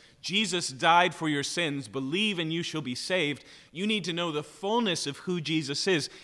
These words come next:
And the good news is God has provided the word of God, of which Jesus tells us in John chapter five that he's the main character.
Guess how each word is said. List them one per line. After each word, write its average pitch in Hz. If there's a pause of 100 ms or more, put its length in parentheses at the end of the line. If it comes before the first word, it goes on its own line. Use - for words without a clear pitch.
And 139
the 135
good 220
news 151
is 131 (240)
God 196
has 160
provided 143
the 120
word 185
of 123
God, 117 (220)
of 135
which 147
Jesus 208
tells 131
us 135
in 131
John 147
chapter 135
five 147
that 127
he's 185
the 127
main 127
character. 95